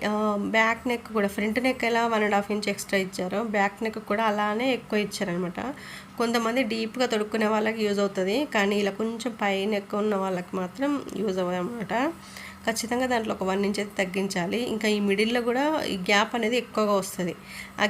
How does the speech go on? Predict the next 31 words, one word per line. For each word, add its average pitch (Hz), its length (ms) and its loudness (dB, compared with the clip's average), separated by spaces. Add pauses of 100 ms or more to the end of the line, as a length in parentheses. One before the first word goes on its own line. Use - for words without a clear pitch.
గ్యాప్ 208 260 6
వచ్చినప్పుడు 233 420 4
ఏం 202 160 4
చేయాలంటే 196 400 4 (140)
ఇలా 208 140 2 (120)
మిడిల్కి 220 520 2 (480)
మనకి 220 240 -2
ఎంత 196 180 0
అవసరం 208 340 0
ఉందో 233 200 -2
అంత 208 100 -4 (420)
ఇలా 185 140 0 (100)
కుట్టు 220 260 -2
వేసేసుకోవాలి, 165 640 -2 (500)
అంటే 214 220 0
మన 208 100 2 (100)
నెక్ 196 200 -2 (140)
కరెక్ట్గా 202 420 2
సరిపోయేటట్టు. 185 720 -2 (720)
ఫస్ట్ 202 240 0
అయితే 208 180 0
నేను 254 160 0
కొంచెం 208 280 0 (100)
వేసి 185 260 0
చూసాను, 196 440 -2 (600)
ఇప్పుడు 208 280 -2
చూస్తాను 214 500 0 (160)
సెట్ 185 240 -2
అవుతుందా 190 340 0 (120)
లేదా 175 280 -2
అనేది. 170 300 -2